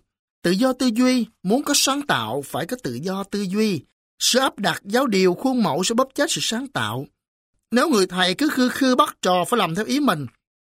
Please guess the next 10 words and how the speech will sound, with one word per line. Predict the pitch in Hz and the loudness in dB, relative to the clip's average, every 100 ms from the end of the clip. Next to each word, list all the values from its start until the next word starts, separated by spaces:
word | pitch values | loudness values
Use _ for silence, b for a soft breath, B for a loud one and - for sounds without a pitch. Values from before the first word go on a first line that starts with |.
| _ - | _ -6
không | - 269 254 | 2 2 2
chấp | 294 | 0
nhận | 311 160 | 0 0
các | 180 254 | 0 0
phương | 240 | 0
án | 233 262 | 0 -2
khác, | 262 254 370 _ _ _ _ - | -2 0 -2 _ _ _ _ -2
lời | 170 214 196 | 2 2 2
giải | 175 | 0
khác, | 220 247 262 330 | 0 0 0 -2